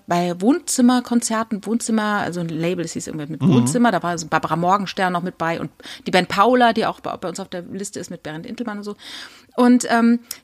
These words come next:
Speaker 1: die haben dann zusammen mit Achim Degen von Six Was Nine,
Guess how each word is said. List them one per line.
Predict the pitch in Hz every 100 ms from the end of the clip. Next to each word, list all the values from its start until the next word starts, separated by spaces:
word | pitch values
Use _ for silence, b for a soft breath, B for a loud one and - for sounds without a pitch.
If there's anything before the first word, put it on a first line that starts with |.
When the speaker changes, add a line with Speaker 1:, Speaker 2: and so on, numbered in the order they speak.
| _
Speaker 1:
die | 262
haben | 233 349
dann | 277 254
zusammen | 254 214 285
mit | 277 240
Achim | - 226
Degen | 175 254 302 180 233 359 b
von | - 214 196
Six | - 349 -
Was | 240
Nine, | 214 185 151 135